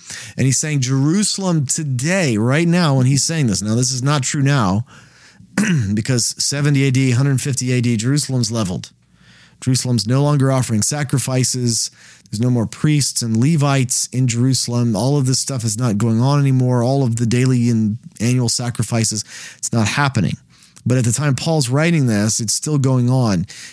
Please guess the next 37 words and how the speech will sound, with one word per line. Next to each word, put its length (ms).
And 100
so 180
he's 140
saying, 380
e-, 260
even 440
right 220
now, 500
Jerusalem 1000
is 640
in 260
slavery, 920
right? 400
Uh, 60
they're 220
still 540
s-, 100
doing 380
all 240
the 100
sacrifices, 840
even 220
though 100
Jesus 400
has 140
come, 280
even 200
though 100
the 100
veil 360
was 200
torn 340
from 160
top 260
to 60
bottom. 420
Uh, 240